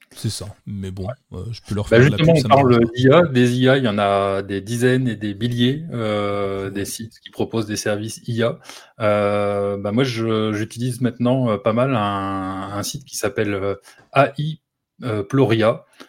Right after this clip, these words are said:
Speaker 2: euh, A I Ploria point com. Euh, et en fait, c'est ni plus ni moins qu'un annuaire qui regroupe, bah, bah, toutes les meilleures I A du moment. Alors, il y a un peu plus de cinq mille, euh, I A qui sont référencées. Alors, à chaque, avec, avec le, le lien, bien sûr, Internet dedans.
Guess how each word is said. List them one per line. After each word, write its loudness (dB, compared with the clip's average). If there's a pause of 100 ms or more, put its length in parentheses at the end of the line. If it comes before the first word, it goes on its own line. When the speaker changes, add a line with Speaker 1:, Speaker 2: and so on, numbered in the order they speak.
(220)
Speaker 2:
euh, 0
A 2
I -4
Ploria 0
point -8
com. 0 (340)
Euh, 0
et 2
en 4
fait, 0
c'est 0
ni 2
plus 0
ni 6
moins 4
qu'un 2
annuaire 6
qui -2
regroupe, 0
bah, 2
bah, -2 (520)
toutes -6
les 4
meilleures 4
I 0
A 4
du -4
moment. 0 (380)
Alors, 2
il -2
y 2
a 2
un -2
peu -2
plus -8
de -12
cinq -4
mille, -2
euh, -2
I 2
A 4
qui -12
sont -6
référencées. 0 (340)
Alors, 2
à 0
chaque, -8
avec, -4
avec -6
le, -2
le 0
lien, 0
bien -4
sûr, -6
Internet -8
dedans. -2